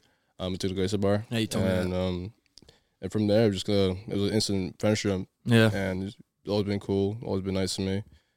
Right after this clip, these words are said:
Speaker 1: And the work's pr-, it's not easy per se, but, you know, it's, like, tedious. You know, it's,
Speaker 2: Right.
Speaker 1: like, small, lot, lot of small stuff.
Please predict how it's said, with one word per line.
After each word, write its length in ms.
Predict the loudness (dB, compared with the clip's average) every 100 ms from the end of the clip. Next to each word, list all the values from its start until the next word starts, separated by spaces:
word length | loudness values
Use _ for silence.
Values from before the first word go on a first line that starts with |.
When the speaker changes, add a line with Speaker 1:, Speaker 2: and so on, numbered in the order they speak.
| -10
Speaker 1:
And 340 | -4 -4 -4 -8 -8
the 80 |
work's 220 | -4 -4 -4
pr-, 100 | -4
it's 240 | -2 4
not 160 | 4 2
easy 340 | -2 0 0
per 220 | 0 0
se, 300 | 2 0 0
but, 160 | 0 0
you 100 | 0
know, 200 | 0 -2
it's, 220 | -2 -2
like, 300 | -2 -2 -6 -20 _ -20 -20 _ _ _ 2
tedious. 440 | 4 4 2 0
You 60 | 0
know, 80 | 2
it's, 100 | 4
Speaker 2:
Right. 140 | 6
Speaker 1:
like, 80 | 6
small, 320 | 4 4 4
lot, 240 | 4 0 -2
lot 140 | 0 0
of 60 |
small 200 | 0 -4
stuff. 260 | -4 -6